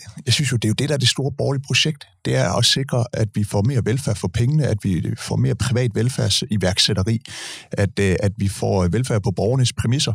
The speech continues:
at vi får kommunen ud af velfærden og borgeren i, i, i fokus i stedet for. Det er jo for mig at se, det der burde være det store borgerlige projekt. Men, øh, jeg synes, det halter lidt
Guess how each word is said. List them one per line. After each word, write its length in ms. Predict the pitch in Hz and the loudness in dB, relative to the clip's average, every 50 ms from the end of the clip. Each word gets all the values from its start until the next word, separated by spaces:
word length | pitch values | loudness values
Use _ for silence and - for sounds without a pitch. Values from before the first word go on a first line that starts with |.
| 98 - - | -4 -4 -2
at 120 | 104 98 | 0 0
vi 80 | 98 98 | 0 2
får 140 | - 110 | 2 0
kommunen 340 | 101 - 104 110 135 156 160 | 0 2 2 4 4 4 4
ud 120 | 151 139 135 | 2 2 2
af 100 | 107 98 | 2 2
velfærden 480 | 113 131 147 - 123 107 98 92 92 - | 2 0 0 0 0 2 2 2 0 0
og 100 | 98 92 | -2 0
borgeren 280 | 92 104 120 135 123 110 | 0 2 2 4 4 4
i, 120 | 107 101 | 2 2
i, 360 | 101 - 107 98 - - 104 | 2 0 0 0 0 0 0
i 60 | 95 | -2
fokus 360 | 110 - 113 127 139 135 - - | -2 -2 -2 -2 0 0 0 -2
i 60 | - | -2
stedet 240 | - 147 143 131 123 | -2 0 -2 -2 -2
for. 100 | - 104 | -2 -4
Det 260 | 98 - 143 127 73 | -2 -2 -2 0 2
er 140 | 120 123 139 | 2 2 2
jo 120 | 143 135 | 0 0
for 140 | 127 - - | -2 -2 0
mig 120 | 117 123 | 0 2
at 80 | 131 127 | 2 2
se, 160 | - 123 127 135 - - - - - - - - | 2 0 -2 -4 -8 -16 -20 -20 -20 -20 -10 -6
det 100 | - - | -2 -2
der 80 | 110 110 - - | 0 -2 -2 -2
burde 220 | 101 - 139 135 | -2 -2 0 0
være 80 | - - | -2 -2
det 140 | - 98 - | 0 -2 -2
store 360 | - - 120 110 - 135 135 - | -2 -2 -4 -2 -2 -4 -2 -2
borgerlige 320 | 123 113 117 131 135 127 - - | -2 0 0 0 0 0 -2 -2
projekt. 360 | - 131 - 170 160 - - - - - 190 202 - - | -4 -2 -2 -4 -6 -6 -14 -20 -16 -14 -14 -8 -2 0
Men, 260 | 113 104 101 95 95 | 0 2 2 2 2
øh, 80 | 90 90 90 90 87 85 85 87 - - 90 - - 110 98 - - - _ _ _ _ _ - - | 2 2 2 2 0 0 0 0 -2 -2 -2 -4 -6 -6 -8 -12 -20 -20 _ _ _ _ _ -14 -8
jeg 60 | - | -6
synes, 200 | - - 165 - | -2 -2 -2 -2
det 120 | - - 113 | 0 -2 0
halter 320 | - 107 127 127 120 107 | 2 2 2 2 2 2
lidt 240 | 95 92 95 101 | 2 2 0 -2